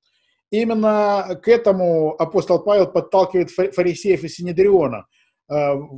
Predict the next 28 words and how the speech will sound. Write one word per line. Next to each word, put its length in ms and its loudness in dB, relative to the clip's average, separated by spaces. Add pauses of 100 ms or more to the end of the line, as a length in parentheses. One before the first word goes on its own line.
когда, 580 2
э, 280 -2 (580)
он 420 -4
говорит, 480 0
э, 280 -6
читаем 360 -6
в 80 -12
Писании: 520 -6
«Узнав 440 -6
же 120 -2
Павел, 480 -2
что 160 -8
тут 260 -10
одна 380 -6
часть 300 -6
саддукеев, 580 -10 (280)
а 100 -6
другая 340 2
фарисеев, 600 -6 (300)
возгласил 580 -2
в 60 -8
Синедрионе: 680 -2 (680)
„Мужи, 300 2
братья, 420 0
я 220 0
фарисей, 600 -2
сын 240 -6
фарисея, 800 -6